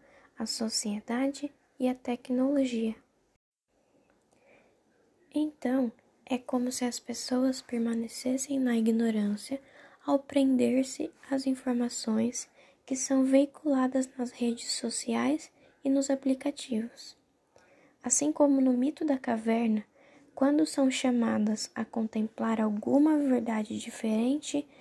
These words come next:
do que conhecem, elas se negam e preferem continuar na caverna, preferem continuar na escuridão,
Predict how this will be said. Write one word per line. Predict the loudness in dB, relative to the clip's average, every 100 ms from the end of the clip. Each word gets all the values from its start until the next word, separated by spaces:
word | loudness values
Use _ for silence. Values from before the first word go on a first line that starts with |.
| -20 -10
do | -8
que | -4 -4
conhecem, | -4 -2 0 0 0 -2 -4 -8 _ -20 -20 _ _ -4
elas | -2 0
se | 0 2
negam | 4 2 4 2 2 -6 _ _ -20 -8
e | -4
preferem | 0 0 2 4 4
continuar | 2 -2 -2 -2 2 2 2 -2 -8 _ _ _ _ _ _
na | 0 0
caverna, | 2 2 2 2 -2 -4 _ _ _ _
preferem | -4 -2 -2 -2
continuar | -2 -4 -4 -2 0 2 2
na | 2 2
escuridão, | 0 -2 -2 0 2 4 2